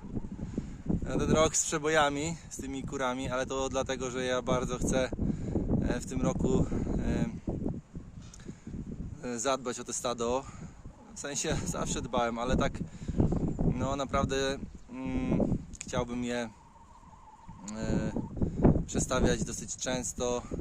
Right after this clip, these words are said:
Nie tak, jak to robiłem do tej pory na tej jednej półhektarowej działce, ale właśnie po różnym terenie. Tam, gdzie będę mógł, będę je stawiał. Dołączę drugie stado, więc sporo roboty mnie czeka. Nie będę ukrywał, że przydałaby mi się pomoc.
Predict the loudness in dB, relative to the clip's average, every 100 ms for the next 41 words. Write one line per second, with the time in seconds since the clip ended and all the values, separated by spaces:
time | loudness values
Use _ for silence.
0 | -6 -4 -2 -2 -2 -4 -2 -2 -2 -2
1 | -4 -4 -6 -6 -8 -4 -4 -4 -6 -4
2 | -4 -4 -8 -6 -6 -4 -2 0 0 0
3 | -2 0 0 0 -2 -2 -2 -2 -2 -2
4 | -2 0 0 0 -2 -4 -4 -8 -12 -16
5 | -16 -14 -10 -6 -6 -4 -4 -2 -2 -2
6 | -2 -2 -2 0 -2 0 0 2 2 0
7 | -4 -16 -18 -20 -20 -10 -2 4 6 6
8 | 4 0 0 0 2 6 8 10 10 8
9 | 8 6 8 10 10 10 10 6 6 4
10 | 0 0 0 4 4 4 2 2 2 2
11 | 0 0 0 2 10 10 10 4 0 -2
12 | -2 2 6 6 2 -4